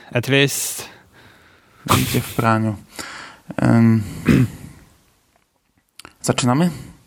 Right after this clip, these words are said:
Speaker 1: Tak, ale czy zaczynamy w taki sposób właśnie?
Speaker 2: Nie.
Speaker 1: Why?
Speaker 2: Kurwa, Szymas.
Speaker 1: Why, Mando? I'm trying, I'm trying. Witamy was w Radiu S K.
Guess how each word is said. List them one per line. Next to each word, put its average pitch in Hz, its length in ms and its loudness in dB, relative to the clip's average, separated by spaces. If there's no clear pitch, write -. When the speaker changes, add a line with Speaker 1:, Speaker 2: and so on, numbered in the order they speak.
Speaker 1:
Tak, 110 420 0
ale 120 160 2
czy 135 140 0
zaczynamy 127 600 0
w - 80 -10
taki - 240 -2
sposób 123 520 -2
właśnie? 165 540 -2
Speaker 2:
Nie. 120 340 2
Speaker 1:
Why? 110 600 2
Speaker 2:
Kurwa, 127 720 0
Szymas. 117 580 -2
Speaker 1:
Why, 151 320 2
Mando? 110 560 2
I'm 139 160 0
trying, 107 640 0
I'm 131 160 -2
trying. 113 680 0
Witamy 123 540 2
was 110 440 0
w - 80 -14
Radiu 117 500 2
S 123 340 0
K. 104 340 -4